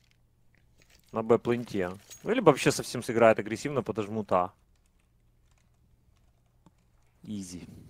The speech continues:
Изи. Ну, паузу взяли турки. Я так думаю, что они что-то обсуждают как раз-таки сейчас прямо. А, а, а, а.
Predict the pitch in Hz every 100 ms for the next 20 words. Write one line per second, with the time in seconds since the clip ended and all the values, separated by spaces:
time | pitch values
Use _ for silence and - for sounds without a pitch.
0 | - - - 151 180 185 127 123 110 175
1 | 302 233 143 127 143 135 - 165 247 -
2 | 135 117 113 120 113 120 117 - - 110
3 | - 117 95 110 175 180 - - - 120
4 | 117 - - 113 - 113 - 107 107 -
5 | 110 101 104 104 _ _ _ _ _ _
6 | - _ _ _ - _ - _ - -
7 | 95 95 95 98 98 98 98 95 98 95
8 | 95 95 95 - - _ _ _ _ _
9 | _ - 98 - - 95 - - 104